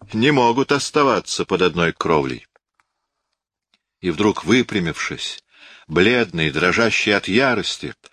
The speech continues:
страшный, с надувшимися на лбу жилами, он простер в сторону Мариуса руку и крикнул: «Вон!» Мариус покинул дом деда. На другой день Жильнорман сказал дочери:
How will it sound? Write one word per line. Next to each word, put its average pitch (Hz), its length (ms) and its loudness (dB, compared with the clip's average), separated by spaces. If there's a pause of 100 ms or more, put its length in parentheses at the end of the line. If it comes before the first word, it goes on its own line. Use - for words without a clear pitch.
(180)
страшный, 117 880 0 (500)
с - 120 -8
надувшимися 117 800 0
на 110 100 2
лбу 110 260 2
жилами, 123 560 2 (540)
он 98 220 0
простер 104 520 2
в - 80 -10
сторону 101 420 0
Мариуса 95 520 0
руку 127 380 2
и 110 60 2
крикнул: 120 540 0
«Вон!» 92 400 0 (1900)
Мариус 85 400 0
покинул 101 520 0
дом 82 260 0
деда. 73 340 -2 (1600)
На 80 120 -4
другой 85 300 2
день 107 300 2
Жильнорман 92 640 2
сказал 80 460 -2
дочери: 73 440 -4